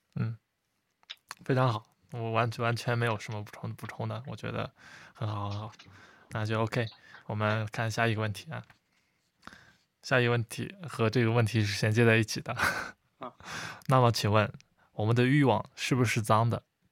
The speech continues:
Speaker 1: <laughs>
Speaker 2: 啊？啊，这不是一个人吧？
Speaker 1: <laughs> 不是一个人，另外一个问题。
Speaker 2: 哦。<laughs> 你怎么看？
Speaker 1: <laughs> 他说欲望是不是脏的？
Speaker 2: 你怎么看？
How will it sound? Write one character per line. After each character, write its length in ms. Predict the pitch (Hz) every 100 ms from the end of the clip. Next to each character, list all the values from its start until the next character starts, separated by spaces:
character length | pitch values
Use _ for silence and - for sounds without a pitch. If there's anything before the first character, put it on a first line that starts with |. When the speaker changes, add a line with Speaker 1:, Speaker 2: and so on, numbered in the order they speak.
| _ _ _ _ _ _ _ _ -
Speaker 1:
<laughs> 560 | - - 104 - - -
Speaker 2:
啊？ 300 | - 226 226 _ _ _ _ _ _ _ _ _ -
啊， 140 | 131
这 120 | - 139
不 100 | 302
是 100 | 175
一 60 | 170
个 160 | 170
人 140 | 151 117
吧？ 120 | 117 - - - - - _ _
Speaker 1:
<laughs> 960 | _ _ _ - - - - 233 190 -
不 100 | 113
是 160 | 127
一 40 | 110
个 100 | 110
人， 120 | 104 120
另 120 | 120
外 140 | 113 107
一 60 |
个 80 | 107
问 120 | 110 110
题。 160 | -
Speaker 2:
哦。 240 | - 123 123 -
<laughs> 1300 | - 170 196 - _ _ _ _ _ - - 170 _
你 120 | 139 135
怎 80 |
么 120 | - 127
看？ 280 | 185 123 - 494 _ _ -
Speaker 1:
<laughs> 400 | - - 180 - _ _ _ -
他 120 | 120
说 140 | 123 -
欲 160 | 147
望 180 | 123 104
是 140 | 110
不 60 | 113
是 100 | 107
脏 260 | - 107 113
的？ 120 | 120
Speaker 2:
你 160 | 139 131
怎 100 | 120
么 80 | 113
看？ 200 | 117